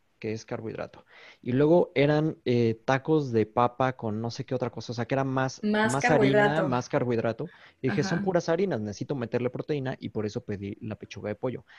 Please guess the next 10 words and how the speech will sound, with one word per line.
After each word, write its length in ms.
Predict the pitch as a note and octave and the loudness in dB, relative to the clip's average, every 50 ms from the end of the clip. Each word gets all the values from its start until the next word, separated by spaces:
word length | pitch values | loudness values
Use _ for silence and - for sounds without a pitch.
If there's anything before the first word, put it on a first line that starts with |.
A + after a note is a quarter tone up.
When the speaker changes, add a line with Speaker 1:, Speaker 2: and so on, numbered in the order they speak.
| - _ _ | -20 _ _
Speaker 1:
Cuando 260 | - D#3+ E3+ F3+ F#3 F#3 | 0 2 4 4 4 2
tú 100 | B3+ B3 | 2 2
tienes 340 | - D#4+ D#4+ D#4 - - | 4 4 4 2 -2 -2
esa, 260 | C4+ B3 - - B3+ - _ _ _ _ _ | -4 -4 -2 -4 -4 -6 _ _ _ _ _
esa 200 | - F#3+ - - | -6 -4 -4 -4
conciencia 520 | - - E3 C#3 - - D#3 D#3 D#3 F#3+ E3+ | -4 -4 -4 -4 -4 -4 -4 -4 -4 -4 -4
acerca 280 | - F3 E3+ - F#3 | -4 -4 -4 -4 -4
de 40 | E3 | -4
tu 100 | - C#3 | -2 -2
alimentación, 640 | A#2 A2 G#2+ A2 G#2+ G#2+ A#2 A2 - - B2 D#3+ G#3 | -2 -2 -4 -4 -6 -6 -8 -8 -8 -8 -10 -10 -12